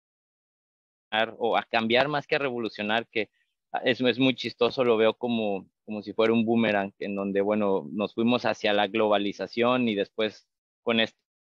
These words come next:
situación de la pandemia y toda la complejidad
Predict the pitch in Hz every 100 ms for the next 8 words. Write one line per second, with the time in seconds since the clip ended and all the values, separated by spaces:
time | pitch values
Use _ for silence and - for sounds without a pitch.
0 | _ 123 120 117 110 107 101 _ 117 110
1 | 104 117 120 117 - 104 110 120 120 107
2 | 104 - 110 117 110 107 - 107 - 104
3 | 104 113